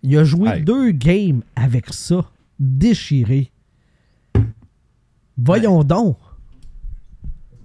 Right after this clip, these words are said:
Speaker 1: Voyons
Speaker 3: Ah,
Speaker 1: donc.
Speaker 3: mais
Speaker 1: <laughs> Ça n'a pas de
Speaker 3: c'est
Speaker 1: sens.
Speaker 3: Je pense qu'il y en a une couple aussi qui s'avait, euh, euh, tordu le genou, là, euh, puis c'est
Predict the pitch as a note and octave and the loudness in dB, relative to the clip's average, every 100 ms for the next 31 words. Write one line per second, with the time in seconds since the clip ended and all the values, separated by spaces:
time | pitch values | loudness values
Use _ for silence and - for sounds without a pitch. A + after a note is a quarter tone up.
0 | - - - - G#2+ - A#3 F#3 E3 D#3+ | -20 -20 -20 -8 -8 -2 0 2 2 2
1 | - - F2+ F2 F#2 _ _ - G#3 - | -2 -6 -8 -10 -18 _ _ -8 -6 -6
2 | - - A2 F#2+ D#3 G#3 C#3+ - - _ | -8 -8 -8 -4 -2 -2 -4 -10 -20 _
3 | _ _ _ _ _ _ B2+ - C3+ D3 | _ _ _ _ _ _ -14 -6 -6 -4
4 | A#2 A2+ A2 C#3+ B2+ - C3+ - A2 G#2+ | -6 -6 -6 -8 -10 -8 -10 -6 -8 -6
5 | G#2+ G2+ G2 F2 E2+ D2+ - - _ _ | -6 -6 -6 -10 -12 -20 -20 -20 _ _
6 | _ _ _ - _ _ _ - - F#2+ | _ _ _ -20 _ _ _ -18 -18 -18
7 | G2 - B2+ A2 A#2 A#2+ B2+ A2 G#2+ F#2+ | -14 -8 -6 -6 -8 -8 -6 -6 -8 -10
8 | A2 C3 E3 D3+ D3+ C#3+ G#2+ G2+ G2 F#2+ | -10 -10 -10 -12 -12 -12 -14 -14 -14 -14
9 | F#2+ _ - G#2+ - G#2 G2+ G2 | -16 _ -14 -14 -10 -6 -4 -6